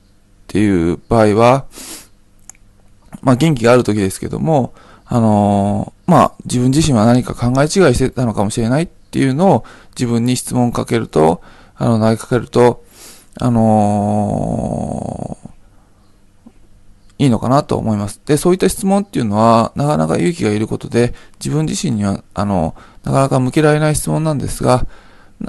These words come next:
あの、仮に、まあ、あの、間違ってなかったとしても、まあ、その、よ-、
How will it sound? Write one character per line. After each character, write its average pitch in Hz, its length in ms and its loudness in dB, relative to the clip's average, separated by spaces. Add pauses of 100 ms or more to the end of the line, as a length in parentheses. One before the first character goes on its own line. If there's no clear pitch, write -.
(120)
あ - 160 0
の、 127 380 -2 (380)
仮 196 280 0
に、 202 300 2 (100)
ま 135 200 4 (100)
あ、 80 80 0
あ 113 40 0
の、 107 600 -2 (260)
間 170 280 2
違 - 20 4
っ 185 40 2
て - 80 -6
な 147 120 2
か 151 100 4
っ 123 60 0
た 107 140 -2
と 113 100 -4
し - 60 -8
て - 80 -4
も、 113 300 -2 (100)
ま 123 180 0 (640)
あ、 - 40 -14
そ - 120 -2
の、 123 120 0 (520)
よ-、 - 180 2